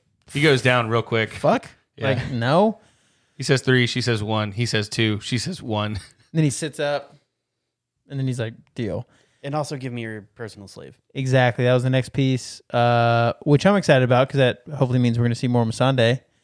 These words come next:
Speaker 2: And that doesn't suck. Um,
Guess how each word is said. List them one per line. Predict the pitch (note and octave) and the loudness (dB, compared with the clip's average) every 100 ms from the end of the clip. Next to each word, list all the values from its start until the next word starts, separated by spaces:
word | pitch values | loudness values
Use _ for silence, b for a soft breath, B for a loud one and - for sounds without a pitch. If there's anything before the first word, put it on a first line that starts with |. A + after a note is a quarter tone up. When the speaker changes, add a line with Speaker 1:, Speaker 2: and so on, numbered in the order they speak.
| _ _ _ - | _ _ _ -4
Speaker 2:
And | A#2 A2 - - | -2 -2 -6 -6
that | A#2+ | -6
doesn't | A2+ G#2+ | -4 -6
suck. | A2+ C3 - _ _ _ _ _ | -2 -2 -4 _ _ _ _ _
Um, | - C#3+ C3+ C3 B2 A#2 | 2 4 6 6 2 -2